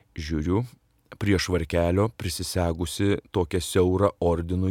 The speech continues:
juostutę. O aš irgi kvailys, nieko nepagalvojęs, ėmiau ir paklausiau, „Kokiu čia ordinu tamsta, tikriausiai komunistai apdovanojo?“ Šiaudinienė tik atsisuko į mane, griežtu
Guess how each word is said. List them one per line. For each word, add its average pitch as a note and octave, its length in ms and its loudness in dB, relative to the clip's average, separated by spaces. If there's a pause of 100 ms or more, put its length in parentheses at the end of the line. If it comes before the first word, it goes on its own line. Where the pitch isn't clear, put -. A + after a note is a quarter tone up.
juostutę. A2 600 0 (880)
O D3 140 6
aš C3+ 180 -2
irgi E2+ 160 -2
kvailys, F2+ 480 0
nieko A#2+ 320 2
nepagalvojęs, G#2 880 4
ėmiau F#2 320 4
ir F2+ 80 0
paklausiau, G#2 720 4 (960)
„Kokiu F#3 340 6
čia - 320 0
ordinu G2+ 540 4
tamsta, C3 500 0
tikriausiai A#2 800 2 (140)
komunistai G2+ 640 2
apdovanojo?“ G3+ 800 4 (480)
Šiaudinienė D#2 800 -4
tik - 240 -12
atsisuko - 640 -6
į F2+ 80 -2
mane, G2+ 380 -4 (500)
griežtu F2 580 0